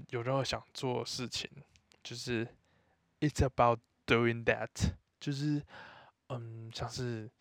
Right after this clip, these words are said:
你可能想要学厨艺啊，你就直接去，就是，就计划好，然后去学厨艺。然后或者是你想要跳槽了，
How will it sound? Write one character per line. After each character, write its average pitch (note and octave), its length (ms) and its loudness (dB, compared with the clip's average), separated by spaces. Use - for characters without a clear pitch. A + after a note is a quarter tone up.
你 - 80 -20
可 - 80 -14
能 A#2+ 80 -6
想 G#2 160 -4
要 A2+ 80 0
学 A2+ 220 -4
厨 A2+ 360 -6
艺 A#2+ 240 -4
啊， A2 140 2
你 A2 100 -6
就 A2+ 140 -2
直 A2 120 -6
接 G#2 120 0
去， A2 440 -4
就 - 80 -14
是， - 460 -10
就 C3 100 -4
计 A#2+ 240 -4
划 A#2+ 140 0
好， - 180 -4
然 A#2+ 80 -6
后 A2 100 -6
去 A#2+ 120 -10
学 - 180 -6
厨 - 220 -12
艺。 - 120 -12
然 A#2 140 -2
后 A#2 80 4
或 D3 200 4
者 A2+ 120 -2
是 A#2+ 180 -8
你 A2+ 240 -12
想 A2 220 -4
要 A2 60 -4
跳 A#2 280 4
槽 - 280 0
了， - 260 -8